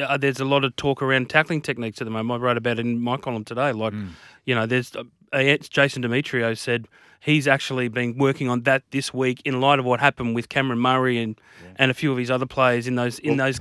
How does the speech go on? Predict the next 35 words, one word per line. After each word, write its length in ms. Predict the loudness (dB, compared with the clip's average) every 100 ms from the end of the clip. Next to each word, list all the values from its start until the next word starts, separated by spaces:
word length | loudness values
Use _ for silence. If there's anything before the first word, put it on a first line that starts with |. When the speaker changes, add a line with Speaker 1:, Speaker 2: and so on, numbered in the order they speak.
| -10
Speaker 1:
Roosters 340 | 0 0 2 0
games 320 | 2 2 2
last 320 | 2 0 -2
year. 200 | -8 -6
Speaker 3:
Well, 80 | -2
the 80 | 2
last 340 | 4 2 0
twenty 220 | -4 -4 -4
to 80 |
twenty-five 580 | -4 -6 -8 -4 -4 -4
years, 480 | -4 -4 -4 -8 -14 _
the 60 | -16
tackle 300 | -4 -2 -2
technique 460 | -4 -6 -4 -4 -6 _
that 180 | -6 -4
has 240 | -4 -6
been 440 | -6 -6 -6 -10 -14 _
taught 400 | -6 -2 -2 -6 -16 -20 _
in 80 | -6
the 120 | -4
N 60 |
R 280 | -2 -2 0
L 120 | -2 -2
has 120 | -8
been 400 | -6 -4 -4 -8 -14
absorb 400 | -16 -6 -2 -2
and 120 | -4 -12
catch. 460 | -14 -10 -8 -10 -10
Speaker 1:
Mm. 300 | -8 -6 -8
Speaker 3:
Righto? 200 | -8 -6 -6
It's 160 | -6 -4
not 220 | -2 -4
drop 280 | 0 0 0
and 100 | -8
drive. 420 | -8 -6 -6 -10